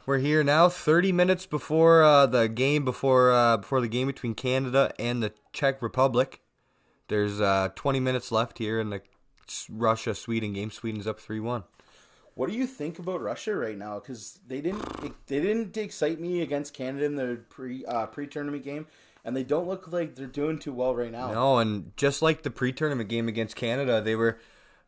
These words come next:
Speaker 1: they were down four nothing to start, and then they finally started getting their legs, and it's just like that again here today.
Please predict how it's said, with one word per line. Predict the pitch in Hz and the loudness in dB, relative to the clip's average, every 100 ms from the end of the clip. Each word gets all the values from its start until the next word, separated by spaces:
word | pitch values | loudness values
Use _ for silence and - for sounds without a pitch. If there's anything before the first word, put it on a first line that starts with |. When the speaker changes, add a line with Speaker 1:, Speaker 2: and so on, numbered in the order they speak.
| _ _ | _ _
Speaker 1:
they | 131 117 101 - - | -6 -6 -8 -16 -6
were | 120 | -4
down | 107 123 165 151 | 2 4 4 2
four | - 151 139 | 2 4 4
nothing | 160 165 170 | 2 0 -4
to | 120 | -4
start, | - 143 156 90 | 2 4 4 2
and | 120 | 0
then | 135 | 0
they | 131 | -2
finally | 113 - 135 147 143 | -2 2 2 2 0
started | 123 147 139 110 | -4 -2 -2 0
getting | 127 120 | -2 0
their | 113 | -2
legs, | 110 135 127 104 | 0 0 0 -4
and | 110 | -6
it's | 101 - | -8 -8
just | 139 139 - | -4 -2 -2
like | 139 - | -4 0
that | 135 135 | 0 0
again | 120 131 | -2 -4
here | 131 139 | -4 -6
today. | 120 147 160 | -2 0 0